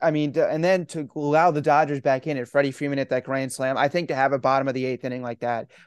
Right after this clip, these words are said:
um, is pretty, pretty impressive. And, uh, considering some of the offensive production the Cardinals put up this week, now two games where they've just really taken it to an opponent, has to be a very, very good feeling for that offense that came under a lot of sh-, scrutiny just a couple of weeks ago.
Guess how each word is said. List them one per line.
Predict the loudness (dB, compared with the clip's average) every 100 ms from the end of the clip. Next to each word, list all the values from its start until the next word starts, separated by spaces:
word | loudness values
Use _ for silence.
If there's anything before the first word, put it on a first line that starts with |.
| -6
um, | -4 -4 -6 -6
is | -8
pretty, | -4 -4 -2
pretty | -4 -4 -4
impressive. | -4 -4 -4 -4 -8
And, | -10 -14 _ _ _ _ _ -2
uh, | 0 0 -2 -6 -8
considering | -6 0 2 2
some | 2
of | 4
the | 8
offensive | 8 6 -4 -2
production | -2 -2 -4
the | -10
Cardinals | -2 -2 -2 -4
put | -2
up | -2 -2
this | -6
week, | 0 0 0
now | -2 -2
two | -4 -2
games | 0 0 -2
where | -2
they've | -2 -2
just | -4 -2
really | 0 0
taken | 0 -4 -4
it | -6
to | -6 -6
an |
opponent, | -2 0 0 0
has | -4 -4
to | -8
be | -6 -6 -10 _ -2
a | 0
very, | 4 4 4
very | 0 -2
good | -4
feeling | -4 -2 -2 -2
for | 0
that | 4 4
offense | 2 0 -8
that | -8
came | -10 -8 -6
under | -2
a | 0
lot | 0 -2
of |
sh-, | -8 -18
scrutiny | -18 -8 -6 -4 -6 -6
just | -6 -6
a | -4
couple | -4 -2
of | -6
weeks | -6 -10
ago. | -14 -14